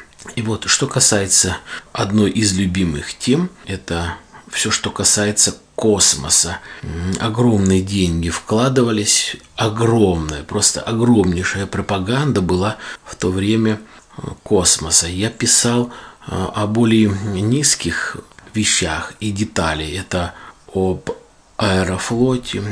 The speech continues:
о гражданской авиации. Я писал о военной авиации, о истребителях, о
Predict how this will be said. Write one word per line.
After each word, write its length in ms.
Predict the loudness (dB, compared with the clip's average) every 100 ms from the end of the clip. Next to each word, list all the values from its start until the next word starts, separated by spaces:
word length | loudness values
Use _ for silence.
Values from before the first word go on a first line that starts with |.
| -6
о 100 | -6
гражданской 720 | -4 -2 0 0 2 2 0 0
авиации. 480 | 0 -2 0 0
Я 100 | -2
писал 480 | -4 0 2 2 -2 -2
о 200 | 0 0
военной 520 | 2 4 4 2 2
авиации, 680 | 2 2 2 2 2 0 -6
о 300 | -2 -2 -2 -8 -12 -10
истребителях, 920 | -2 0 2 0 2 0 0 0 0 -2
о 460 | -2 -2 -2 -4